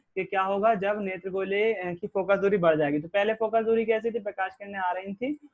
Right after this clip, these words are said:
और focus दूरी बिल्कुल सही थी, रेटिना पर थी, लेकिन अब क्या होगा, दू-, जब दूरदर्शिता हो गई तो उसकी focus दूरी बढ़ गई।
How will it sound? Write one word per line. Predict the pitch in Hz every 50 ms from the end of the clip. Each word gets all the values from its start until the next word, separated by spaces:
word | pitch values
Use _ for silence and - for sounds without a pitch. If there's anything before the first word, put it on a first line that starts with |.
| _ _ -
और | 180 180
focus | - 190 185 170 196 196
दूरी | 180 196 196 208
बिल्कुल | 185 190 185 175 196
सही | 190 196 190 185 180
थी, | - 233 240 240 190 -
रेटिना | 165 170 165 170 170 165 160
पर | 151 - 151 147
थी, | 143 - 151 147 - _ _ _ _ -
लेकिन | 175 180 196
अब | 196 196 202
क्या | 196 - 226 214
होगा, | 208 208 208 220 220
दू-, | 190 196 196 196 185
जब | 170 180 185 185 185 180 180 160
दूरदर्शिता | 165 180 190 185 196 190 - 196 - 202
हो | 196 196
गई | 196 220 262
तो | - - _ - _ _ 196 196
उसकी | 180 - - 208
focus | - 196 196 185 208 190
दूरी | 196 208 208
बढ़ | 196 160 160 151
गई। | 147 143 139 131